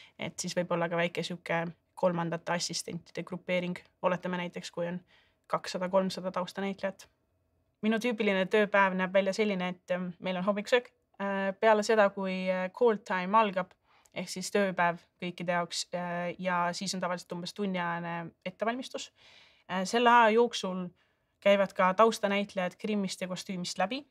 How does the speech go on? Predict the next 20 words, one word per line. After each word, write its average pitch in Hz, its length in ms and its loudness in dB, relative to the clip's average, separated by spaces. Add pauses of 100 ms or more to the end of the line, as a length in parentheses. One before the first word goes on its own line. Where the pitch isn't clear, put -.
(220)
Äh, 185 140 -4
mina 208 240 2
samal 190 260 0
ajal, 180 400 0
äh, 175 140 0 (120)
lähen, 180 320 -2
ütlen 175 200 -8
neile, 170 220 -2
et - 60 -18
korraks - 360 -4
tere, 247 480 4
vaatan, 165 360 -4
et - 80 -16
kõik 180 120 -14
kogunevad, 202 640 0
kirjeldan 202 380 6
neile 196 180 4
natuke 214 340 2
filmisisu, 220 540 0 (280)
äh, 180 260 0